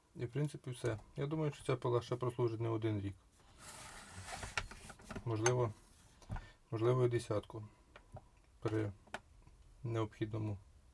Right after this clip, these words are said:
обслуговуванні. Ось там, ось так. Всім дякую. Вітання в Івано-Франківськ.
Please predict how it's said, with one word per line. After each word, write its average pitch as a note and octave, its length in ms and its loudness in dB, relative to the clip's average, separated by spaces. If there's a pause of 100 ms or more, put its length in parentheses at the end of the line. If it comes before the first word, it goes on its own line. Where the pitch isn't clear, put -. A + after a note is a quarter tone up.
(180)
обслуговуванні. A2+ 680 -2 (1400)
Ось C3 160 0
там, C#3 300 6 (240)
ось C3 140 0
так. C3+ 280 0
Всім B2 220 0
дякую. A#2+ 440 2 (800)
Вітання A2 340 4
в - 20 2
Івано-Франківськ. A2 680 0